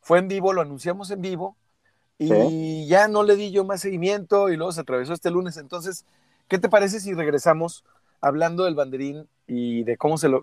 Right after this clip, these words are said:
Speaker 1: que inviten a, invitando a la raza que escuche el episodio sesenta y tres para lo del banderín, y también regalamos una taza?
Speaker 2: Ya, fíjate que por ahí lo que, ya ves que posteé ayer, ¿no? Posteé lo de la
Speaker 1: Sí,
Speaker 2: taza.
Speaker 1: sí, lo vi.
Speaker 2: Mucha banda, "Quiero una", y que, "¿Dónde la
Speaker 1: Ajá.
Speaker 2: consigo?". Y tú, pues,
Speaker 1: Hay que
Speaker 2: escucha el
Speaker 1: regalar una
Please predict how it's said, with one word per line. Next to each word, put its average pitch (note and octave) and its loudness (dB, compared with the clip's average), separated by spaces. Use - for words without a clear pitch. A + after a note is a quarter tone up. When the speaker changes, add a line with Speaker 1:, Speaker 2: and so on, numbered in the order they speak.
Speaker 1:
que C#3 2
inviten C#3+ 2
a, D3+ 4
invitando C#3 2
a G3+ 6
la E3+ 10
raza D3 -2
que D#3+ -12
escuche D3+ -4
el C#3 -2
episodio D#3+ -6
sesenta D#3+ -10
y D3+ -8
tres - -8
para C#3+ 6
lo D3 2
del D3 -2
banderín, D#3 -4
y E3+ -4
también D#3 -2
regalamos E3 2
una F3 -2
taza? E3+ 2
Speaker 2:
Ya, B2 8
fíjate G#3+ 8
que F#3+ 4
por C#3 8
ahí D#3 10
lo G#3 6
que, F#3+ 0
ya C#3 4
ves F3 2
que G3+ 0
posteé C#3+ 0
ayer, D#3+ 2
¿no? D#3 2
Posteé C#3 -2
lo D#3+ 6
de E3 6
la - 8
Speaker 1:
Sí, F#3 4
Speaker 2:
taza. D#3+ 2
Speaker 1:
sí, G3+ -6
lo C3+ 2
vi. C#3+ 2
Speaker 2:
Mucha G#3 6
banda, E3+ 8
"Quiero G#3+ 6
una", B3 4
y F#3+ -2
que, F3+ -4
"¿Dónde A3 0
la C4 0
Speaker 1:
Ajá. F#3+ 6
Speaker 2:
consigo?". A#3+ 0
Y F3 0
tú, - -8
pues, C#3+ 0
Speaker 1:
Hay - -2
que G3+ 6
Speaker 2:
escucha G#3 2
el A3 2
Speaker 1:
regalar G3 6
una G3+ 6